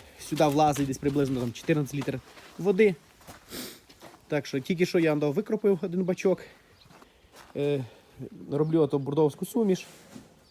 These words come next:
Оце зараз. <clears throat> І буду зараз знову кропити. Так що, друзі, якщо ви собі надумали купити якого оприскувача, такого, що був потужний, щоб вам, е, багато, велику, велику кількість,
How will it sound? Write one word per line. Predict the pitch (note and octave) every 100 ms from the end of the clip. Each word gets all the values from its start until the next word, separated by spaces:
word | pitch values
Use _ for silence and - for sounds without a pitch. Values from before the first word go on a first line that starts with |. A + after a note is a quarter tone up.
| _ _ _ _
Оце | C3 B2
зараз. | C3+ D3 C3+ C3+ - -
<clears throat> | C3 G#2 G2+ -
І | D3+
буду | C#3+ D#3
зараз | C3 B2 A#2+
знову | A#2+ G#2
кропити. | G#2 - - - - - - -
Так | F#3 F3+
що, | F#3+
друзі, | E3+ F#3+ C3+ B2+ A2 - - -
якщо | C#3 - F3
ви | D3+
собі | D#3+ D#3
надумали | D3 E3+ D3 C#3+
купити | D3 - C#3 C#3
якого | C#3 B2+
оприскувача, | F3+ G3+ - E3+ E3+ D3+ - - - _
такого, | - E3 D3+
що | C3+ D3+
був | D3
потужний, | C#3+ C#3+ G#3 F#3 E3
щоб | C#3 C#3
вам, | D3 C#3 A#2+ - -
е, | B2 A#2+ A2+ G#2+ G2+ G#2
багато, | C3+ E3 D#3 C3+ B2 - -
велику, | D3+ F#3 D#3+
велику | B2+ D3+ F#3 D3
кількість, | - E3 C#3+ C3 -